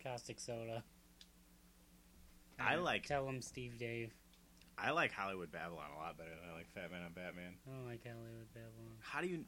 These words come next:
Speaker 2: It's Ralph Garman. He's so
Speaker 1: I
Speaker 2: much
Speaker 1: don't
Speaker 2: funnier
Speaker 1: really
Speaker 2: than Kevin Smith.
Speaker 1: like Ralph Garman, I
Speaker 2: Really?
Speaker 1: guess. I mean, I like him. I like him. I just don't. I listened to 'em both, and I didn't really like Ralph Garman on there.
Speaker 2: Well, Ralph Garman's a lot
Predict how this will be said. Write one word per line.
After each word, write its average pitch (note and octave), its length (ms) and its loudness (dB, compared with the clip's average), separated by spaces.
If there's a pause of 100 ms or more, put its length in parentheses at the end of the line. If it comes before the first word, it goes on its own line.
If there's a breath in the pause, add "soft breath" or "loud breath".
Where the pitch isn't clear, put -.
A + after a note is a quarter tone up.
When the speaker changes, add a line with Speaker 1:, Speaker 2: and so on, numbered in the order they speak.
Speaker 2:
It's B2+ 240 -4
Ralph E3 280 6
Garman. C3+ 340 6
He's G2 140 0
so - 200 2
Speaker 1:
I D3 40 4
Speaker 2:
much D#3+ 200 6
Speaker 1:
don't C#3 80 0
Speaker 2:
funnier C3 260 8
Speaker 1:
really G#2+ 140 4
Speaker 2:
than A#2+ 80 0
Kevin A2 260 4
Smith. G#2 240 0
Speaker 1:
like A#2+ 160 0 (200)
Ralph G#2 300 -8
Garman, G#2+ 200 -10 (240)
I G#2 40 -2
Speaker 2:
Really? G2+ 240 4
Speaker 1:
guess. C#3+ 300 -6 (400 loud breath)
I C3+ 60 -2
mean, C3+ 120 4
I C3 60 4
like B2 260 2
him. A#2 240 0 (260)
I A#2 60 -6
like B2+ 240 2
him. A2+ 240 -2
I A2+ 40 -6
just A2 200 -10
don't. A2 240 -10 (1000 loud breath)
I B2 60 -2
listened B2 300 -4
to A#2 80 -4
'em G#2 120 -6
both, A#2+ 260 -6
and A2 80 -8
I A2 40 -8
didn't G#2+ 420 -10
really A2 200 -6
like A2 100 -10 (120)
Ralph G#2+ 220 -10
Garman A2 320 -4
on A2 200 -8
there. G#2+ 200 -10 (560 loud breath)
Speaker 2:
Well, E3 260 2 (1080 loud breath)
Ralph C3+ 260 -2
Garman's C#3+ 320 0
a G2+ 40 2
lot G2+ 300 2